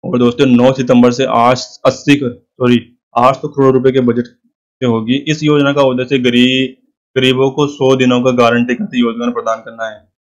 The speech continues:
खासकर उन लोगों को जिन्होंने कोविड नाइनटीन महामारी में अपनी नौकरी खो दी। अगला क्वेश्चन है नाइंटी फ़ोर, इसरो ने बेंगलुरु स्पेस एक्सपो के दौरान अंतरिक्ष प्रौद्योगिकी की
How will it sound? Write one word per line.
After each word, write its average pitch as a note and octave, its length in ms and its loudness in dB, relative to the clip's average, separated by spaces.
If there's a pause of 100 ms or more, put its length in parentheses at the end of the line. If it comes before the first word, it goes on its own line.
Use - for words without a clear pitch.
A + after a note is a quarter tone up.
(160)
खासकर C3+ 380 2
उन C#3+ 220 2
लोगों C3 260 0
को C#3 120 0
जिन्होंने B2 460 0
कोविड A#2 360 -2
नाइनटीन A2+ 380 -6
महामारी A2+ 520 -8
में C3 300 -6 (420)
अपनी C3+ 160 -4
नौकरी B2 360 -2
खो A#2+ 200 -8
दी। G#2+ 320 -16 (1000)
अगला C3+ 140 0
क्वेश्चन B2+ 240 -2
है C3+ 60 0
नाइंटी A#2+ 320 0
फ़ोर, B2+ 380 0
इसरो D3 260 0
ने D3 120 0
बेंगलुरु B2+ 560 2
स्पेस B2 420 -4
एक्सपो B2 360 -6
के B2+ 120 -8
दौरान A#2+ 240 0
अंतरिक्ष B2 420 -4
प्रौद्योगिकी B2 440 -4
की B2+ 200 -14